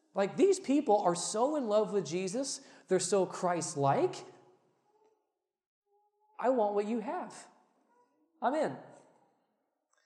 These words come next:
And I remember Pavel Goya was telling me a story about this guy who was praying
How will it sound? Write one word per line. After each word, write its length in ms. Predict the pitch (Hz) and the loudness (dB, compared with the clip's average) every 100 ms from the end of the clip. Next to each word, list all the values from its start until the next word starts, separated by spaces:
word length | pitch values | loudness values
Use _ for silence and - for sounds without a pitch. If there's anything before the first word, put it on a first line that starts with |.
| _ _ - | _ _ -4
And 300 | 190 190 175 | 0 0 0
I 40 | 190 | 0
remember 260 | 247 262 | 2 4
Pavel 300 | 202 214 202 | 4 6 6
Goya 240 | 165 185 180 | 4 4 4
was 100 | 143 | 2
telling 200 | 165 165 | -2 -4
me 40 | |
a 40 | 143 | -4
story 240 | - 175 | 2 4
about 180 | 147 139 | 4 0
this 140 | 139 | -2
guy 360 | - 156 170 135 | -2 2 2 2
who 80 | 139 | 0
was 100 | 135 | -2
praying 520 | - 214 185 139 | 2 2 2 0